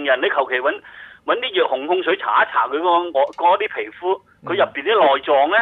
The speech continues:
Speaker 2: 嗯。嗯。
Speaker 1: 點解冇人，冇，冇人同我哋啦，問，諗過呢啲問題嘅？
Speaker 2: 係。
Speaker 1: 仲有啊，阿議員嗱，我又有，你唔好怪我直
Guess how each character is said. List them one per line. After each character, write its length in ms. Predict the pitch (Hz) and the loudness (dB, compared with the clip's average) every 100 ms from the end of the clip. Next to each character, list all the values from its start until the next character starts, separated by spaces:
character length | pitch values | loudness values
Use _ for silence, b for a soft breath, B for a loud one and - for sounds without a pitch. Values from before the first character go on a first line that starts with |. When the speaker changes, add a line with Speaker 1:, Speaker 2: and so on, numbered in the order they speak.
| - _ _ _ | -2 _ _ _
Speaker 2:
嗯。 160 | 135 120 | -20 -20
嗯。 20 | _ _ _ _ _ | _ _ _ _ _
Speaker 1:
點 100 | 156 453 | -4 0
解 20 | |
冇 180 | 392 381 | 2 4
人， 80 | 175 | 2
冇， 280 | - - 131 - 165 | 2 0 0 -2 -2
冇 180 | 156 214 | 2 2
人 100 | - | 0
同 160 | 120 117 | -4 -4
我 140 | 165 | -2
哋 100 | 151 | 0
啦， 240 | 147 147 147 | -2 -4 -2
問， 240 | 139 143 | -4 -4
諗 220 | 139 127 | -4 -4
過 140 | 170 156 | -2 -4
呢 80 | 202 | -2
啲 100 | 208 | -4
問 120 | 180 127 | -2 -4
題 260 | 113 101 107 | -4 -8 -4
嘅？ 160 | 120 175 - | -4 -4 -6
Speaker 2:
係。 200 | 110 90 87 - | -18 -18 -18 -6
Speaker 1:
仲 160 | 170 170 | -2 2
有 180 | 147 | 4
啊， 100 | 196 139 156 | 4 4 4
阿 20 | |
議 160 | 175 185 | 2 -4
員 140 | 131 | -4
嗱， 200 | 120 104 | -2 -2
我 160 | 110 165 | 0 2
又 60 | 151 143 | 2 2
有， 100 | - 131 | 0 -4
你 80 | 165 | -4
唔 80 | 127 | -4
好 80 | |
怪 240 | 156 160 139 | -2 2 2
我 140 | 143 | 0
直 120 | 147 | -4